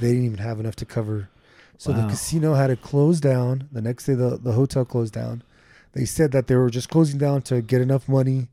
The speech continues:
Speaker 2: Mm-hmm.
Speaker 1: to, you know, so they could open up to cover people's bets. They never actually opened back up. They sold it to Harrah's, and Harrah's reopened it as Binion's in two thousand four.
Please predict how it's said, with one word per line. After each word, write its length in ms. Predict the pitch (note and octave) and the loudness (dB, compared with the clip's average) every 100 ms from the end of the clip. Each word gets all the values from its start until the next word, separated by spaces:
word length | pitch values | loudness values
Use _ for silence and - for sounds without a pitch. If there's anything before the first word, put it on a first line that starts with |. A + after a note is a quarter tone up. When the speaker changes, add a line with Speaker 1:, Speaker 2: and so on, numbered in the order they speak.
| _ _ A2+ | _ _ -8
Speaker 2:
Mm-hmm. 220 | A2+ G2+ | -6 -6
Speaker 1:
to, 440 | - B2+ A#2+ A#2+ | -2 2 2 0
you 100 | C3+ | 0
know, 120 | B2 A#2 | -2 -2
so 140 | - | -2
they 80 | A2 | -4
could 120 | A2+ | 0
open 260 | A#2+ A#2 A#2+ | 0 2 -2
up 120 | B2 | -2
to 80 | - | -2
cover 180 | A#2 G#2+ | -4 -2
people's 320 | B2 G#2 G2 | -2 -2 0
bets. 340 | B2 A#2 - _ _ _ _ | 0 0 -8 _ _ _ _
They 100 | - | -8
never 300 | B2 B2 A2+ | -2 0 0
actually 320 | A#2 A2 - A2 | 0 -2 -4 -6
opened 220 | - G#2 | -6 -6
back 240 | A2 - | -6 -2
up. 160 | A2 A2+ - _ _ | -4 -4 -10 _ _
They 100 | B2 | -10
sold 340 | A#2+ - B2 A#2 | -8 -4 -2 -2
it 80 | - | -2
to 80 | G2 | -2
Harrah's, 640 | G#2+ G#2+ G2 G2 - - _ _ _ _ _ | 0 0 0 -4 -10 -20 _ _ _ _ _
and 100 | - | -12
Harrah's 800 | G2 - C#3+ D#3 B2 G#2+ G2+ - - _ _ _ - | -10 2 8 10 10 6 2 -6 -14 _ _ _ -6
reopened 480 | B2 A#2+ A#2 A#2+ A2 | 0 2 2 0 -2
it 260 | G#2+ G#2 - - | -2 -6 -14 -16
as 300 | A#2+ A2+ - | -12 -12 -12
Binion's 560 | - G2+ D#2 - - - _ _ | -10 -10 -12 -16 -20 -20 _ _
in 100 | B2+ | -12
two 160 | A2 A2+ | -12 -12
thousand 380 | G#2 G2+ - G#2+ | -14 -16 -16 -18
four. 220 | - | -20